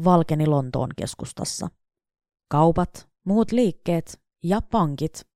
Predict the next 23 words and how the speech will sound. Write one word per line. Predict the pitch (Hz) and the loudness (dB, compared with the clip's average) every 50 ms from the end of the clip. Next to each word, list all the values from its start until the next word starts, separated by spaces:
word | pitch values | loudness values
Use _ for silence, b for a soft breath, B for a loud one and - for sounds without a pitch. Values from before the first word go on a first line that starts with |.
| _ _ _ _ _ - | _ _ _ _ _ 0
alkoivat | 175 196 226 - 302 294 285 269 - - | 2 2 2 2 2 0 0 -2 -4 -4
hiljalleen | 269 262 226 180 170 165 160 151 151 151 | -4 -2 0 2 2 2 2 2 2 2
valmistautumaan | 156 147 139 139 139 - - - 139 135 - 139 135 131 127 127 - - | 0 0 0 -2 -4 -6 -6 -6 -6 -4 -4 -4 -4 -4 -4 -6 -4 -4
uuteen | - 156 156 - - 78 85 - - | -2 -2 -2 -4 -6 -8 -10 -10 -8
työviikkoon. | - - 50 - - - - - _ _ - - - - 170 165 - _ _ _ _ _ _ _ _ _ _ _ _ _ _ _ _ _ _ _ _ _ _ _ 160 | -6 -4 -4 -4 -6 -8 -12 -14 _ _ -10 -8 -8 -8 -8 -10 -14 _ _ _ _ _ _ _ _ _ _ _ _ _ _ _ _ _ _ _ _ _ _ _ 2
Lloyds | 160 165 170 175 175 170 - - - - | 4 6 8 8 8 6 2 -2 -4 0
Bankin | 202 202 202 190 - 214 208 - | 0 0 0 0 -2 -4 0 2
pankinjohtaja | 247 247 254 226 - 165 165 165 170 160 143 - - 175 175 170 170 190 - _ _ _ - | 2 2 2 0 0 0 2 2 2 2 0 -2 -2 0 0 0 0 -4 -8 _ _ _ -10
saapui | - - 190 196 196 - - 226 214 - - | -2 0 2 2 2 2 0 0 0 2 2
aamulla | 240 247 233 190 175 170 165 - | 2 2 2 2 2 2 2 2
ensimmäisenä | - 220 220 180 156 156 151 151 147 147 147 - 151 156 147 | 2 0 0 0 -2 -2 -2 -2 -2 -2 -2 -2 -2 -2 -2
Baker | - 156 147 147 - 147 139 | 0 0 0 0 0 -2 -2
Streetin | - - - 156 143 143 - 147 147 147 | -2 -4 -4 -4 -4 -2 -4 -6 -6 -2
konttoriin | - 240 247 226 190 - - 151 151 147 147 151 160 _ _ _ _ _ _ _ - | 0 2 2 2 0 -2 -2 -2 -2 -2 -2 -4 -8 _ _ _ _ _ _ _ 0
ja | 180 135 | 2 2
alkoi | 208 254 - 294 269 247 | 2 2 2 0 0 0
suorittamaan | - 247 214 185 170 160 - - 160 156 151 151 151 | 2 2 2 2 0 0 -2 -4 -2 -2 -2 -2 0
tavanomaisia | - 156 143 143 135 135 139 139 139 139 - 156 143 139 - | 0 2 2 2 0 0 -2 -2 -2 -2 -2 -2 -4 -2 0
työtehtäviään | - 247 262 254 - 180 165 - - - 151 151 156 151 151 151 156 170 - _ _ - | 2 2 2 2 2 -2 -2 -2 -4 -4 -2 -2 -2 -2 -2 -4 -6 -10 -16 _ _ -2
ennen | 180 196 226 262 254 226 | 0 0 0 0 -2 0
pankin | 226 226 202 180 165 160 156 - | 0 0 0 0 -2 -4 -2 -2
avautumista | 156 151 143 139 139 - 135 131 143 143 - - - - | -2 -2 0 -2 -2 -4 -4 -6 -8 -8 -10 -12 -12 -12
asiakkaille. | - - - - - - _ - - - - 180 175 180 | -12 -12 -12 -14 -16 -16 _ -10 -8 -8 -8 -6 -8 -10